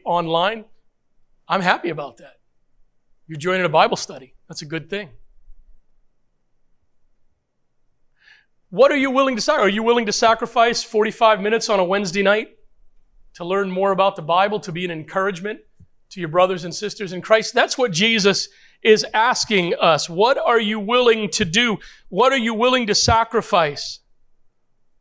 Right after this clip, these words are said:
Are you willing to, and it is a tough one.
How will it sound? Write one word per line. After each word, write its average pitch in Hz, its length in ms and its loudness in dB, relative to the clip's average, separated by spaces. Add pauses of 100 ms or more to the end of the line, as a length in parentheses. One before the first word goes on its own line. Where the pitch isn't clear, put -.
(2000)
Are 190 60 2
you 214 140 2
willing 233 360 4
to, 208 480 0 (1600)
and 196 120 4
it 262 60 4
is 226 100 0
a 196 40 -4
tough 214 300 2
one. 151 240 -8